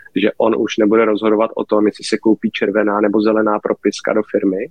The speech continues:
ale bude o tom rozhodovat někdo jiný. Tak já si myslím, že to, to je to první jako mentální nastavení. Pak bych řekl, za mě,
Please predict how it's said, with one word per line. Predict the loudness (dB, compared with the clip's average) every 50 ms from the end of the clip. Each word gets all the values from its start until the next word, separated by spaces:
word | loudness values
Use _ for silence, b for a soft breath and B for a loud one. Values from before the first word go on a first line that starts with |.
| _ _ B B B B B B B B -2
ale | -2 0
bude | 0 0 0 0
o | -2 -2
tom | -2 0 2
rozhodovat | 0 0 0 0 0 2 2 2 2
někdo | 2 2 2 4 4 2
jiný. | 2 2 0 -2 -4 -6 -6
Tak | -4 -2 -2
já | -2 -2
si | -4 -6
myslím, | -4 -2 -2
že | -2
to, | -2 -2
to | -2 -2
je | -2 -2
to | -2 -4
první | -2 -2 -2 0 2 2 2
jako | 0 0 0 2
mentální | 2 2 2 2 0 0 0 2 0
nastavení. | 0 0 -2 -4 -6 -2 0 0 0 0 -2 -4 -6 -10 B B B B B B B B B B _ _ _ _
Pak | -2 -2 -2 -2
bych | -2 0 0 0 -2 -2
řekl, | -2 0 -2 0 0 0 2 4 4 4 2 2 0 -4 -10 _ _ _ _ _ _ _ _ _
za | -6 -6 -4 -2 0 0
mě, | 0 2 2 4 4 4 2 0